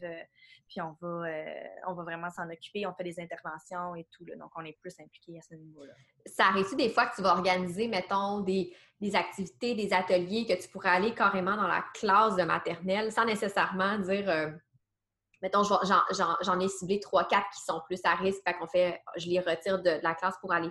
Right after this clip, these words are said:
Speaker 2: faire des activités en sous-groupe. Mais ça arrive-tu des fois vraiment que tu vas dans la classe travailler avec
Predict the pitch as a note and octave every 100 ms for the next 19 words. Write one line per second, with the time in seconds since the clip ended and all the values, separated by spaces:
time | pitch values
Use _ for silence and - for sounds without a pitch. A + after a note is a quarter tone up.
0 | - F3+ F3+ F3+ - - F3+ - F3+ G#3+
1 | - - - - G3+ G3 F#3+ - A#3+ A3
2 | A3 F#3 A3 - E3+ E3 E3 G#3+ A3 F#3
3 | - G3 G3+ - E3+ F3 D#3+